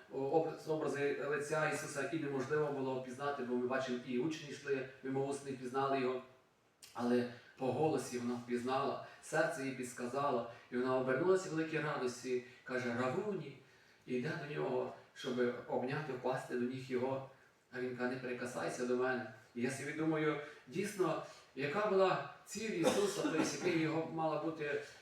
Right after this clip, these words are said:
ну, після Воскресіння план. Він мав воскреснути, піднятися до Отця, явитися йому, предстати перед Ним, як переможець.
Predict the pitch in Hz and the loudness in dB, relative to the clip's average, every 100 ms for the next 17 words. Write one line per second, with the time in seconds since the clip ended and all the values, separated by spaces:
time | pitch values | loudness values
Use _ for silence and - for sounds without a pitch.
0 | 143 139 156 147 - 151 135 151 170 175 | -12 -6 -4 -6 -6 -6 -6 -10 -6 -2
1 | 160 147 156 160 156 - - - - 131 | -2 -2 -2 -2 -2 -8 -16 -20 -10 -4
2 | 135 135 131 - - - - - - - | -2 0 -2 0 2 2 2 0 8 8
3 | - - 185 139 165 170 - 165 151 165 | 8 2 2 2 4 2 4 4 4 4
4 | 156 160 147 135 - 170 - - - - | 4 2 2 -2 -2 2 2 0 -8 -16
5 | - - - _ - 143 180 180 160 156 | -20 -20 -20 _ -4 2 2 0 2 2
6 | 147 151 170 170 160 - 143 147 - 160 | 2 2 4 4 0 -6 -6 -6 0 0
7 | 175 165 156 151 139 131 120 - - _ | 2 2 2 0 0 -2 -2 -4 -18 _
8 | _ _ - 135 143 139 143 160 160 120 | _ _ -6 -6 -2 -2 2 2 2 -2